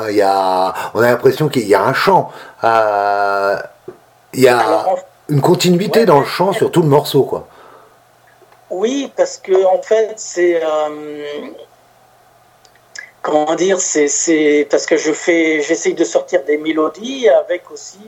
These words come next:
Speaker 2: euh, euh, euh, voilà, euh, euh, avoir les intonations et puis les interpréter, euh, euh,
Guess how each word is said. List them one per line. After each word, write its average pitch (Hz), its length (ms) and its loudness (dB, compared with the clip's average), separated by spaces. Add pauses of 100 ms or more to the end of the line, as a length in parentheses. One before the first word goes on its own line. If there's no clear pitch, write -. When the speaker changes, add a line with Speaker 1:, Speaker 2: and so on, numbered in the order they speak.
Speaker 2:
euh, 165 60 -2 (720)
euh, 120 800 -2 (140)
euh, 139 440 -8 (480)
voilà, 220 320 2
euh, 139 320 0 (1120)
euh, - 600 -4 (360)
avoir 165 260 2
les 160 200 -2
intonations 175 800 -2
et 226 80 -2
puis 165 120 -10
les 151 180 -4
interpréter, 180 840 -2
euh, 131 260 4 (580)
euh, 123 760 -2